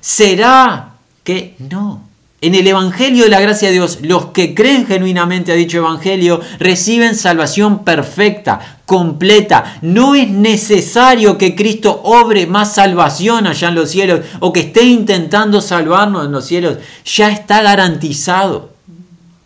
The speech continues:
Por eso habla de perfección, es algo que no tiene carencia, no tiene ninguna ausencia, no le falta nada, no necesita ser añadido nada, ni agregado nada.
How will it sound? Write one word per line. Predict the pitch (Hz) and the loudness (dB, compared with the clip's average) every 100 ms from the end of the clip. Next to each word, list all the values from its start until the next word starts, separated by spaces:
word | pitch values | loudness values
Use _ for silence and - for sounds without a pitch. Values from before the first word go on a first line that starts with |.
| _ | _
Por | - 175 | -6 -4
eso | 170 180 | -2 -2
habla | 185 175 | 0 0
de | 151 | -2
perfección, | - - 208 202 - 160 - 190 180 | -2 0 0 -2 -4 -4 -2 -4 -2
es | 156 147 | -4 -6
algo | 175 185 165 | -2 -2 -4
que | 151 | -6
no | 160 170 | -6 -6
tiene | 170 175 170 | -6 -6 -2
carencia, | 135 123 156 180 147 110 - - - | -2 0 -2 -4 -6 -8 -8 -14 -12
no | 135 170 185 | -6 -4 -2
tiene | 175 180 180 | -4 -4 -6
ninguna | 160 147 147 170 170 151 - | -8 -6 -4 -4 -4 -6 -4
ausencia, | 123 131 - - 175 185 175 120 - - | -4 -4 -6 -2 -2 -2 -6 -8 -10 -14
no | - 190 | -4 0
le | 202 | 0
falta | 185 175 190 175 143 | 0 -2 -2 -2 -2
nada, | 127 175 190 165 | -2 0 0 0
no | 175 | -2
necesita | 190 185 156 165 165 151 | -4 -4 -6 -6 -6 -6
ser | - 160 | -4 -2
añadido | 156 156 139 139 165 139 | -2 -2 -2 0 0 0
nada, | 139 175 175 107 - - | -2 -2 -2 -4 -6 -10
ni | 151 | -6
agregado | 151 151 143 160 170 | -2 0 2 0 -2
nada. | 135 151 180 151 - | -4 -4 -2 -4 -6